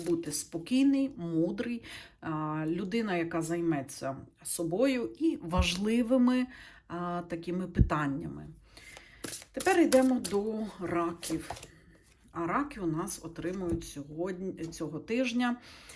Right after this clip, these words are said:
е, цього шута, як його, блазня. Тобто це не завжди якась така весела, спокійна, е, вірніше, м, весела, така беззаботна карта, але теж.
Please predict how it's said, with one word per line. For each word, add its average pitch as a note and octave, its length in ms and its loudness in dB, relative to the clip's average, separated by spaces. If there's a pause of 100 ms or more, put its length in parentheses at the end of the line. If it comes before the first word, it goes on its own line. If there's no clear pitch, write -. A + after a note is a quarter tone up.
(220)
е, E3 600 -2
цього D3 340 -4 (400)
шута, D#3 520 -12
як D#3 120 -12 (140)
його, D#3+ 160 -16
блазня. D3 560 0 (520)
Тобто A#3 340 -4
це D#4 200 2
не D#4+ 140 6
завжди G3 400 -2
якась E3 420 0
така D#3 240 -6
весела, G#3 680 0
спокійна, A3+ 640 -4
е, E3+ 240 -2
вірніше, E3 600 0
м, C3+ 300 -6 (140)
весела, A3 580 2
така E3 300 -6
беззаботна D3+ 800 0
карта, G3+ 480 -8
але F3+ 260 -2
теж. D#3 560 -4